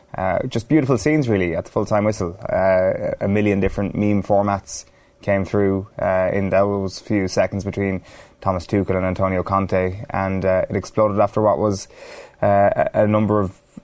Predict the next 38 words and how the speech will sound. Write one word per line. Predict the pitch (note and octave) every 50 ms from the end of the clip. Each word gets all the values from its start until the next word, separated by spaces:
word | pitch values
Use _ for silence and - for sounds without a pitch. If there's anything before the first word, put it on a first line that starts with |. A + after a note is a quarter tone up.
| - D#3 - -
brilliant | - A2+ A2+ A2 G#2+ G2
incidents | A2+ A2 G2 G#2 G#2 G2+ - - - - -
throughout | - - A#2 G#2+ G#2 G#2+ -
the | A2+
game | F#2 A#2 G#2+ G#2 G2+
be-, | G2+ G#2
between | G2+ - - - A#2 A2
the | G2+ G2
two | - A2 G#2+
managers | G#2+ G#2 G#2+ A2 G2+ A2 G2+ G2
as | G2 G2
well. | A#2 B2 A#2+ G#2 D#2+ D#2 - - - - -
Um, | G2 G2 F#2+ F#2+ F#2+ F#2+ - - _ _ _ _ _ _ -
like, | - F#2 -
it's | - - -
very, | - - - G#2 F#2+ F#2+
very | F#2 G2+ G2+ F#2
hard | F#2+ F#2+ G2 F2+ -
to | G#2 G2 F#2+
kind | - G2+ G2+
of | F#2+ -
think | G#2+ G#2 G2 -
of, | G#2 F2+ - - -
of | G2+ F#2+ G2+
anything, | G2 G2+ F#2+ G#2+ G2+ G2+ G2 F#2+ G2 G2 - - - -
uh, | - G2 G2 F#2 - -
negative | G#2+ G#2+ G#2 F#2+ G2 G2+ G2 -
to | G2+
say | - - G#2+ G#2
about | G2 G#2 G2+ G2+ G2 - - - - _ _
two | - - A2+ G#2+ G#2 G#2 G2
middle-aged | G2+ G2+ G2+ G2 G#2+ G#2 G2+ G2 G2
men | G#2+ G#2 G#2 G#2 G2+
getting | G#2+ G#2 G#2 G#2 G2+ G2 F#2+ G2 -
angry | F2+ G#2 G2+ A2 A#2 G#2+
with | F#2+
one | - F2+ F2+
another. | F2 F2 F2 F2 F2